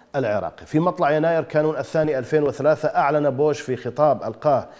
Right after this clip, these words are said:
بقاعدة، آه، بقاعدة فورت هود بولاية تكساس، وهي أهم القواعد العسكرية الأمريكية، بأن بلاده جاهزة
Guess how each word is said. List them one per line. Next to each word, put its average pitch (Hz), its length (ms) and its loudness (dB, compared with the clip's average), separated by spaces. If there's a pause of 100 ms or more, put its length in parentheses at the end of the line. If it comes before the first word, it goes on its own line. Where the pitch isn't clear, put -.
(240)
بقاعدة، 120 560 2 (180)
آه، 92 600 -6
بقاعدة 113 500 -2
فورت - 400 -4 (100)
هود 147 400 0
بولاية 131 440 2
تكساس، - 680 -6 (240)
وهي 139 280 0
أهم 196 340 0 (100)
القواعد 151 340 2
العسكرية 147 380 0
الأمريكية، 135 460 0
بأن 156 240 -2
بلاده 147 400 0
جاهزة 165 580 0